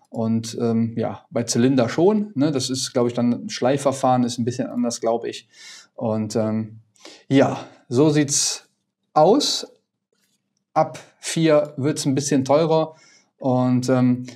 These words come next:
ja, ab sechs Dioptrien, die Leute tun mir echt leid. Also ich bin bei vier, ein Auge drei Komma sieben fünf, glaub ich, eins vier. Und, äh, die Leute, die über sechs haben, tun mir echt leid, äh, weil ich weiß, wie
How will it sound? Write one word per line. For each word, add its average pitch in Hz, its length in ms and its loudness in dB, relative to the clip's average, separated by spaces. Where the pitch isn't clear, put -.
ja, 120 140 4
ab 131 420 -4
sechs 135 560 0
Dioptrien, 156 840 0
die 135 140 0
Leute 139 300 2
tun 147 120 2
mir 135 120 4
echt - 160 -4
leid. 156 180 2
Also 143 180 2
ich 180 160 -2
bin 208 320 2
bei 170 200 2
vier, 180 880 -2
ein 170 240 0
Auge 151 240 2
drei 135 180 2
Komma 147 220 0
sieben 135 200 0
fünf, 170 200 -14
glaub 151 160 4
ich, - 100 -4
eins 139 220 -2
vier. 170 340 -2
Und, 131 400 4
äh, 135 100 6
die 131 120 4
Leute, 135 380 4
die 131 160 2
über 135 300 2
sechs 131 300 -4
haben, 135 160 0
tun 135 140 -4
mir 123 120 0
echt 127 180 -6
leid, 139 420 2
äh, 127 280 0
weil 131 160 0
ich 127 140 -4
weiß, 139 400 2
wie 135 580 -2